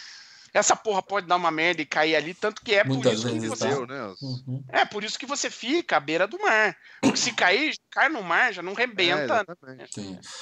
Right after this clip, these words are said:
Speaker 2: Bom, e aí o, o, o, teve uma cena aí que os caras da nasa, eles deixaram eles colocarem câmeras nos foguetes pra, pra filmar o lançamento, né, na época.
Speaker 1: Uhum.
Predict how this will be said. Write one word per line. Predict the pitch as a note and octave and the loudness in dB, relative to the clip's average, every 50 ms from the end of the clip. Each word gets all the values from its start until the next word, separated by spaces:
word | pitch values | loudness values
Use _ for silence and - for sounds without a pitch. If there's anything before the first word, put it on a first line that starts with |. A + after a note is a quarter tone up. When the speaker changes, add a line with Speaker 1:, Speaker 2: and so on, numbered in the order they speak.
| - - - - | -16 -16 -4 4
Speaker 2:
Bom, | F#3 F3+ E3+ E3+ | 8 8 8 8
e | D#3 E3 F3+ | 8 10 10
aí | E3 D#3 D#3+ F3 F#3+ | 10 10 10 8 8
o, | F#3+ | 8
o, | F#3 F3 E3+ E3+ E3+ E3 D#3+ D#3 D#3 D3 C#3 C#3+ C#3+ C3+ C#3 C#3 C3 B2+ B2 A#2+ A#2+ | 8 8 6 8 8 8 8 6 4 2 2 4 4 6 6 6 4 4 2 0 -2
o, | B2 | -4
teve | - - F3 F#3 F3+ | 2 4 4 4 4
uma | - - - | 4 2 2
cena | C3 - D3 D3 C3+ C3 | 4 4 2 4 4 4
aí | C#3 D3 | 2 0
que | C#3+ D3 | -2 -4
os | C3+ - | -4 2
caras | - D3+ C#3+ D3 C#3+ - - - | 4 4 4 4 2 0 -2 4
da | - C#3 C3 | 6 6 6
nasa, | B2 B2 B2 D3+ E3+ D#3 C#3 B2+ A#2+ A2+ | 6 6 6 4 4 4 2 -2 -2 -2
eles | C3 B2+ C3 | -2 -4 -2
deixaram | C3 C#3+ C#3 C3+ - C#3+ C#3 C#3+ | 0 0 0 2 4 4 4 4
eles | C#3+ C#3 - | 2 0 -2
colocarem | - D3+ C#3+ C3+ - - C#3 D3 D3 - - | 0 0 0 0 2 0 0 0 0 -6 -4
câmeras | - D#3+ E3+ F3+ F3+ D#3+ C3+ B2+ B2+ B2+ - | 2 2 2 2 2 2 0 0 0 0 -2
nos | C3+ C#3 C#3+ C#3 - | -2 -2 -2 -2 -2
foguetes | - F#3+ F3+ D3 C3 C3+ D#3 E3+ E3+ - | -4 -6 -4 -2 0 0 0 0 -2 -6
pra, | - - C3+ A#2+ A#2 G#2+ | -4 -2 0 0 0 0
pra | G#2+ - - C3 | -4 -2 -2 -2
filmar | B2 - C#3 B2+ B2+ C#3 E3 | -2 0 0 2 4 4 4
o | F3 | 4
lançamento, | E3+ D#3+ - C#3 B2+ B2 B2 A#2+ A#2 - G#2+ | 2 2 2 2 2 0 -2 -4 -6 -8 -10
né, | G#2+ A2+ A2+ | -8 -8 -6
na | A2+ A2 | -6 -6
época. | A2 G#2+ G#2+ - _ - | -6 -6 -8 -10 _ -20
Speaker 1:
Uhum. | D3 | -18